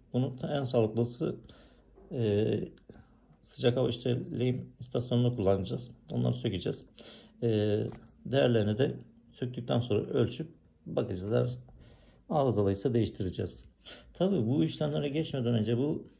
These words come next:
ayağın ikinci ayağı oluyor. Yani basamağımızın ikinci ayağı oluyor.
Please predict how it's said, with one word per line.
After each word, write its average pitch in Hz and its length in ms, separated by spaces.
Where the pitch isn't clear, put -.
ayağın 127 360
ikinci 135 380
ayağı 104 200
oluyor. 87 260
Yani 87 120
basamağımızın 110 580
ikinci 113 380
ayağı 90 260
oluyor. 90 260